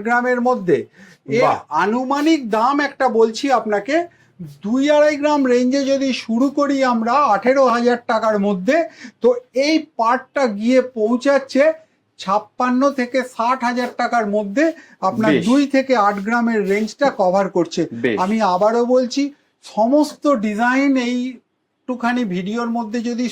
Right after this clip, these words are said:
Speaker 1: শুধু নেকলেস দেখাতে যাই, পুরো সময়টাই চলে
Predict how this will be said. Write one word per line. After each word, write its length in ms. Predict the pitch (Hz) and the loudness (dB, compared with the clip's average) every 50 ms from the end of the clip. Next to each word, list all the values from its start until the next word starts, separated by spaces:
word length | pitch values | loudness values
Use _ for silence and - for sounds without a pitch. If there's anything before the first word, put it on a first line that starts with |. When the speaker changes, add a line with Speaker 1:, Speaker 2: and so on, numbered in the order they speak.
| - | -6
Speaker 1:
শুধু 220 | - 220 220 220 269 269 | -6 -6 -2 -2 0 0
নেকলেস 460 | 240 240 233 226 - 254 254 247 233 202 214 | 0 -2 -4 -6 -4 -4 -2 -2 -2 -2 -4
দেখাতে 320 | 233 226 247 240 226 247 240 220 | -4 -2 -4 -4 -4 -6 -4 -2
যাই, 160 | 247 269 311 320 311 - - - _ _ - | 0 0 0 0 -2 -8 -20 -20 _ _ -8
পুরো 180 | 233 233 240 226 226 233 | -6 -2 -2 -2 0 0
সময়টাই 500 | 226 226 226 233 226 220 247 240 240 220 - | 0 0 0 0 0 0 -2 -2 -2 -2 0
চলে 180 | 240 220 220 214 | 0 0 2 2